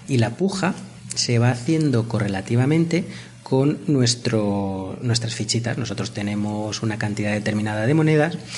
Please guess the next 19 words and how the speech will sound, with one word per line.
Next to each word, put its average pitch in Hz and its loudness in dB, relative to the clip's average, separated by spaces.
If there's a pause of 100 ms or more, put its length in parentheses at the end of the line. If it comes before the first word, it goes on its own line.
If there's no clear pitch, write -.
(260)
y 156 -2
se, 139 -2
y 143 -2
van 135 0
saliendo 113 -2 (420)
al 104 -2
centro 123 2
de 131 2
la 131 2
mesa, 151 0 (600)
o 113 2 (480)
de 117 2
una 139 2
en 139 0
una, 165 0 (840)
cartas 131 2
con 156 0
puntos 123 2
negativos. 95 -4